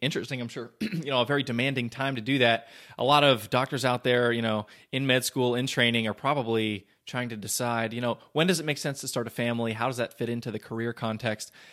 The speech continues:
How did you and your wife kinda walk through that? And, and how did that thinking sort of shape your, your trajectory as a family?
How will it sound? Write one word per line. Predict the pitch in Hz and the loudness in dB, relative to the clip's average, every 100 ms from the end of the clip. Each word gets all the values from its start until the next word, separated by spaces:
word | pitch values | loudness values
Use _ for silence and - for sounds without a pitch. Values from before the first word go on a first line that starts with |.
| - | -2
How | 233 | 0
did | 494 | 2
you | 339 | 0
and | 226 | 2
your | 185 | 4
wife | 160 208 - | 4 4 0
kinda | - 160 | -2 2
walk | 139 123 | 4 2
through | - 156 | 2 2
that? | 127 107 107 | 4 4 2
And, | 113 107 | 0 -2
and | 113 | -2
how | 120 147 | 0 -2
did | 156 | 0
that | 127 123 117 _ - | 2 2 0 _ -10
thinking | - 143 131 117 | -4 -4 -4 -4
sort | 110 120 | -4 -6
of | 110 | -6
shape | - 120 113 | -4 -6 -4
your, | 120 107 - | -6 -6 -6
your | 107 | -8
trajectory | - 107 107 107 | -8 -8 -8 -8
as | 104 | -8
a | 101 | -10
family? | - 104 101 | -10 -10 -10